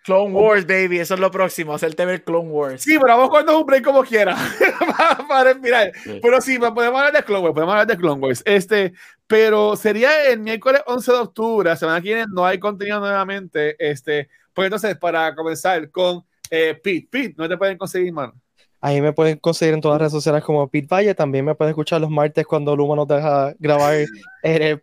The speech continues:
Speaker 3: en el, eh, Guiricán Podcast, el podcast oficial de Puerto Rico Comic Con. Eh,
Speaker 2: Ya.
Speaker 3: recuerden, y también está en su aplicación de podcast favorita. Recuerden que los, los boletos de Comic Con, eh,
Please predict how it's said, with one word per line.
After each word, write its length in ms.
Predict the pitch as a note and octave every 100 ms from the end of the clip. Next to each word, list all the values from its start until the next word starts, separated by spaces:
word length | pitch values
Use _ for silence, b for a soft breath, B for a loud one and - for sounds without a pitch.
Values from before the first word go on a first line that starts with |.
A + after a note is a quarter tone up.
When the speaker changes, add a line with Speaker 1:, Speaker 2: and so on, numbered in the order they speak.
| -
Speaker 3:
en 200 | D#3+ D#3
el, 180 | F3+ D#3+ - _ -
eh, 220 | D#3 D#3
Guiricán 300 | D3 D#3 D3+
Podcast, 320 | D3 F#3 F#3+ -
el 80 |
podcast 320 | C#3 D3 D3+ D3+
oficial 340 | D3 C#3+ D#3+
de 100 | D3
Puerto 280 | C#3+ C#3+ D3+
Rico 180 | D3 C#3+
Comic 200 | D3+ D3+
Con. 260 | G3 G#3+ B B B B
Eh, 680 | D3 C#3+ C#3 C#3 C#3 C#3+ B2+
Speaker 2:
Ya. 80 | D#3+
Speaker 3:
recuerden, 400 | D3 D#3+ E3 F#3
y 160 | F3+ E3
también 260 | E3 E3
está 300 | E3+ F3+ E3+
en 160 | E3 D#3
su 200 | D#3+ D#3
aplicación 380 | D3+ D3+ D#3 D#3
de 80 |
podcast 240 | D3+ D3+ D#3
favorita. 300 | D#3 F3+ F3+
Recuerden 340 | E3 D#3+ G3
que 100 | G#3 G3
los, 100 | F#3+ _ _
los 160 | D#3+ D#3
boletos 320 | D#3 D3 D3 E3
de 80 |
Comic 180 | E3+ E3
Con, 240 | F3 F3 E3+ b b b b
eh, 260 | D3 D3+